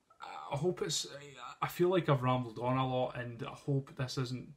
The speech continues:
too, I hope this is a, a, a well-balanced video, and I hope it's a, a good, because I've never really done a review type video for a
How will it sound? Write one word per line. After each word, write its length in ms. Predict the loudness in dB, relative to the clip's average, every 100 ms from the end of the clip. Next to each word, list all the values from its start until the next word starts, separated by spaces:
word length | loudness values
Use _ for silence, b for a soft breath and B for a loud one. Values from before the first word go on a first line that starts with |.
| -12
too, 160 | -6
I 60 | -2
hope 200 | 0 0
this 140 | 2
is 100 | 4
a, 120 | 4 4 -2 _ -10
a, 440 | -8 -6 -4 -2 0
a 40 |
well-balanced 720 | 4 4 4 4 4 0 -2
video, 240 | -2 0
and 100 | -4
I 40 | -4
hope 180 | -8 -8
it's 160 | -6
a, 220 | -2 0 -2
a 60 |
good, 160 | -6 -6
because 240 | -2 0
I've 80 | 4
never 180 | 4 6
really 200 | 4 4
done 200 | 0 0
a 100 | 2
review 300 | 0 -2 -12
type 320 | -8 -10 -10
video 220 | -10 -8 -6
for 140 |
a 60 | -6